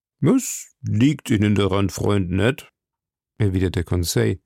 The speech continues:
„Sie kennen ja dieselben nicht.“ „Ich gewiss,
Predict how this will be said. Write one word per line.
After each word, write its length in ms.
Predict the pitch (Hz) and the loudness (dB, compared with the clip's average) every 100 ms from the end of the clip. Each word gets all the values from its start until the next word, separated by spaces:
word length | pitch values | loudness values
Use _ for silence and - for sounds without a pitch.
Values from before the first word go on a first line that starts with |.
| _ _ _ - | _ _ _ -4
„Sie 240 | 104 120 | 0 0
kennen 380 | - 151 147 117 | 0 0 2 2
ja 160 | 110 98 | 2 0
dieselben 500 | 107 90 110 76 107 | -2 -2 -2 0 -2
nicht.“ 360 | 107 - - _ _ _ _ _ _ _ _ _ _ _ _ _ _ - | -2 -6 -14 _ _ _ _ _ _ _ _ _ _ _ _ _ _ -6
„Ich 380 | - - - - | 0 0 0 -2
gewiss, 500 | 156 226 185 - | 0 2 0 -2